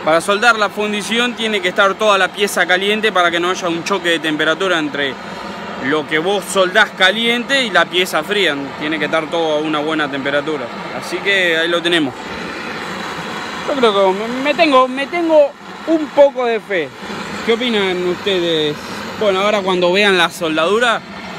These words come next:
voy a pe-, voy a pedir su opinión, a ver qué me dicen. ¿Cuánto, cuánto va a aguantar? Hagan sus apuestas en los comentarios.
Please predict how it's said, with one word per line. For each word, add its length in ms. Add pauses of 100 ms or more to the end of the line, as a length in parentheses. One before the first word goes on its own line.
(440)
voy 100
a 120
pe-, 480
voy 120
a 80
pedir 280
su 140
opinión, 480
a 80
ver 160
qué 120
me 160
dicen. 340
¿Cuánto, 560 (200)
cuánto 260
va 80
a 40
aguantar? 400
Hagan 300
sus 180
apuestas 360
en 60
los 80
comentarios. 560